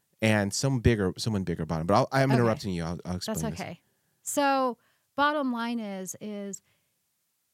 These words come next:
Speaker 2: like, I only sell co-,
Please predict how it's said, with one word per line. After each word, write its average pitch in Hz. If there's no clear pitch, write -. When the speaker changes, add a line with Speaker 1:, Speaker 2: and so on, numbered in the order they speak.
Speaker 2:
like, 247
I 254
only 247
sell 190
co-, -